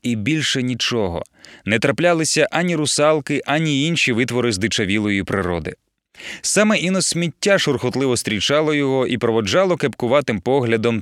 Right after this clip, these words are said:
тисячі очей. Ліниво зблискувало скло під ногами, дзенькотіли незадоволено залізячки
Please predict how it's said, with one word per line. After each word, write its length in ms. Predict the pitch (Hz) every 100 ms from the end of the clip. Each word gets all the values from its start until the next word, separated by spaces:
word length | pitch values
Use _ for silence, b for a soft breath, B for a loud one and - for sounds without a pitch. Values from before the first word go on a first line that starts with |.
| -
тисячі 500 | 104 98 104 - 95
очей. 580 | 90 - - 85 78 - _ _ 101
Ліниво 380 | 110 170 220
зблискувало 600 | 180 120 185 - 151 139
скло 280 | 123 - 147
під 160 | 160 143
ногами, 460 | 143 135 139 135
дзенькотіли 640 | 120 104 123 127 117 196 196
незадоволено 680 | 165 151 143 156 165 147
залізячки 760 | 127 120 120 107 175 - 147 139